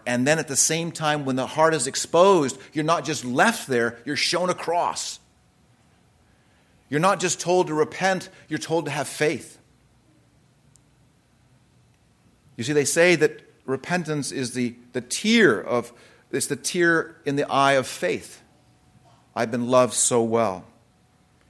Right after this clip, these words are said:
Jonah is convinced that what's going on in his heart can be hidden. But God uses a storm to, to awaken the sailors and ultimately to point out that the one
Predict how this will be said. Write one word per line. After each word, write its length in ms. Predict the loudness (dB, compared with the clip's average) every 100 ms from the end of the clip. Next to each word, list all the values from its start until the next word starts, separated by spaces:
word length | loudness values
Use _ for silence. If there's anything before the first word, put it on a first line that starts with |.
| _ _
Jonah 420 | -6 2 4 4 2
is 180 | 0
convinced 560 | -2 -2 2 2 0 -4
that 100 | -6
what's 300 | -4 -4 -4
going 240 | -4 -2
on 180 | 0 0
in 100 | 0
his 120 | -4
heart 360 | 0 4 6 4
can 120 | -4
be 160 | -4 -2
hidden. 420 | -2 -2 -2 -4 -14 _ _ _ _ _ _ _ _ _ _ _ _ _ _ _ _ _ _ _ _
But 100 | -12
God 280 | -2 0 2
uses 260 | 2 0 -2
a 60 | -2
storm 580 | -2 -2 -2 -2 -4
to, 260 | -10 -12 -12 _ _ _ _ -6
to 340 | -2 0 -2 -12 _ _ _ _
awaken 420 | -4 0 0 -2
the 80 | -4
sailors 580 | -4 -2 -2 -2 -6 -8
and 220 | -8 -10 -16 _
ultimately 680 | -6 -4 -6 -6 -6 -8 -12 _ _ _ _ _ _ _
to 80 | -20
point 280 | -8 -4 -2
out 240 | -2 -2
that 120 | -8
the 60 | -10
one 500 | -6 -2 -2 -2